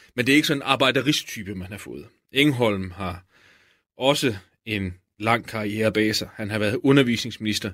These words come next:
tror jeg faktisk, i forbundsregeringen under Helmut Schmidt i halvfjerdserne. Og er også sådan en, der er på vej frem. Han er altid sådan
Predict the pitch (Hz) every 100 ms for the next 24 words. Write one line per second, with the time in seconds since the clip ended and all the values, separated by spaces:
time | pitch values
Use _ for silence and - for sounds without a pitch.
0 | - _ _ _ - 147 135 120 113 -
1 | - - 135 113 104 - 131 127 110 82
2 | - 80 67 87 - 113 98 92 98 98
3 | - - 117 - - 104 98 92 - 98
4 | 101 - 69 - _ _ - - - -
5 | _ - 104 110 - 120 107 113 107 104
6 | 87 - 104 101 90 - 131 143 - 120
7 | 110 110 98 78 - 127 120 - - -
8 | 104 101 110